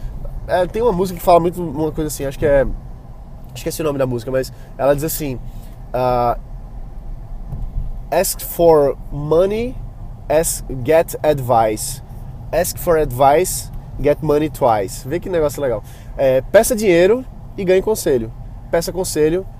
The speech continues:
e ganhe dinheiro duas vezes." Isso é muito verdade, isso é muito verdade. Quando você vai atrás só do dinheiro,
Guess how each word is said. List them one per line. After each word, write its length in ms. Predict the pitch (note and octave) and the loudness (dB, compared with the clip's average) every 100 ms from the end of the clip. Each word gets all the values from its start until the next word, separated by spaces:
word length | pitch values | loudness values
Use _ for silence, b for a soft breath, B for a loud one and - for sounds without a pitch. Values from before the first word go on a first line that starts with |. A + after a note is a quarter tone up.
| - | -8
e 60 | |
ganhe 240 | D#3 D#3+ E3 | -2 0 0
dinheiro 280 | D3+ C#3+ C#3 | 0 0 0
duas 200 | D3+ D3 | 0 2
vezes." 380 | B2 G#2 - B B B B | 0 0 -4 B B B B
Isso 160 | F#3+ G3+ | 2 4
é 20 | |
muito 180 | G#3+ - | 4 4
verdade, 380 | E3+ C#3 G#2 G2 | 2 2 0 -4
isso 140 | - | -6
é 40 | F3 | -4
muito 400 | D3+ E3 F3 C3+ | -2 -2 -2 -4
verdade. 420 | B2 G#2 F#2+ A#2 | -6 -6 -8 -6
Quando 160 | F3+ A3 | -4 -4
você 220 | A3+ A3 | -2 0
vai 180 | E3 F3 | 2 2
atrás 260 | D#3+ C#3+ - | 2 -2 0
só 140 | D3+ | -2
do 60 | C3+ | -2
dinheiro, 380 | A#2 B2+ D3 | -2 -2 -2